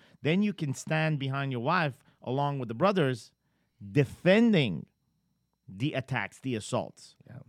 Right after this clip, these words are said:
Speaker 1: You don't feel alone. Your wife doesn't feel alone. As a result of you not feeling alone,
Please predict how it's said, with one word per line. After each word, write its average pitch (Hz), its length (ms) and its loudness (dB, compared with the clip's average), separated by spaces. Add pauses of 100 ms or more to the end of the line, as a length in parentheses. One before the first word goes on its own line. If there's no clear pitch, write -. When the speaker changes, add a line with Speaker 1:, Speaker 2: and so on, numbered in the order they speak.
(120)
Speaker 1:
You 123 120 2
don't 165 180 6
feel 151 240 2
alone. 175 260 4
Your 131 160 4
wife 151 340 2
doesn't 127 300 -2
feel 123 180 -4
alone. 107 100 -4 (260)
As 147 140 4
a 165 60 4
result 165 400 4
of 156 140 0
you 165 320 2
not 196 240 0
feeling 139 380 0
alone, 110 400 0